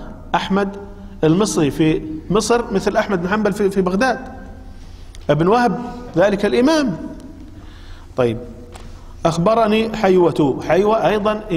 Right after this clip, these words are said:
ثقة ثبت، حيوة بن شريح. طبعًا حيوة بن شريح ليس هو شيخ ال-، ال-، ال-، أبي داود اللي ذكرنا، هذا حيوة بن شريح ليش؟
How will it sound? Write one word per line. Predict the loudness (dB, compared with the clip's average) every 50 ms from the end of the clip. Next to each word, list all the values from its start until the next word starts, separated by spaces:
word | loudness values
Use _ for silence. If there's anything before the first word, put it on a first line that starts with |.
| -4 -6 -10 -14 -14
ثقة | -2 -2 0 2 2 0 2 2 2 2
ثبت، | 2 2 2 2 0 -2 -6 -10 -12 -12 -14 -14 -16 -16 -18 -18 -20 -20 -20 -18 -18 -18 -18 -18 -18 -10 0
حيوة | 2 2 4 4 4
بن | 4 2
شريح. | 2 2 2 2 2 2 0 -4 -8 -12 -14 -14 -16 -16 -18 -18 -18 -18 -18 -12 -10 -6 -4
طبعًا | 0 0 0
حيوة | 2 2 4 4
بن | 4
شريح | 4 2 2 2 2 2
ليس | 2 2 2 2 2
هو | 4 4 2
شيخ | 2 4 2 2 2 2 -4 -10 -10 -6
ال-، | -6 -6 -4 -4 -4
ال-، | -2 -2
ال-، | -2 -2 0 0
أبي | 2 2 2
داود | 4 4 4 4 4 4 4 4
اللي | 2 2 2
ذكرنا، | 2 0 0 0 2 0 0 -2 -4 -8 -6 -4
هذا | -2 -2 0
حيوة | 0 0 0
بن | 0
شريح | 0 2 2 2 2 2 2
ليش؟ | 2 4 4 2 0 -4